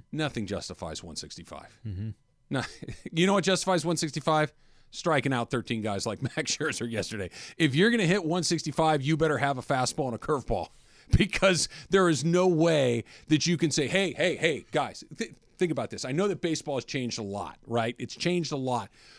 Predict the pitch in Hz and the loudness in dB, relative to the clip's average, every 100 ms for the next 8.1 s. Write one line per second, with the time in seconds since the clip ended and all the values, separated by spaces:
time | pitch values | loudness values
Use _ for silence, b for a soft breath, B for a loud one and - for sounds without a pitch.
0 | b 135 190 190 b b b 156 165 156 | b 2 2 0 b b b 2 2 2
1 | 151 160 190 196 185 185 208 - _ 202 | 2 4 4 2 0 -2 -4 -8 _ 0
2 | 226 196 - 208 165 147 104 135 170 170 | 0 0 0 4 4 2 0 0 0 2
3 | 175 185 180 170 151 156 143 151 135 151 | 2 2 0 0 2 2 4 2 2 0
4 | 156 170 196 190 175 160 170 147 147 135 | 2 2 2 2 0 2 0 0 -4 -2
5 | 165 143 143 117 127 113 190 214 196 175 | 2 2 2 -2 -4 0 0 0 -2 -4
6 | - 165 147 113 110 107 98 95 123 107 | -4 0 0 0 -2 -4 -4 -2 0 0
7 | 104 117 190 233 147 156 - 156 135 123 | -2 -2 0 0 -2 -4 -2 -2 0 -2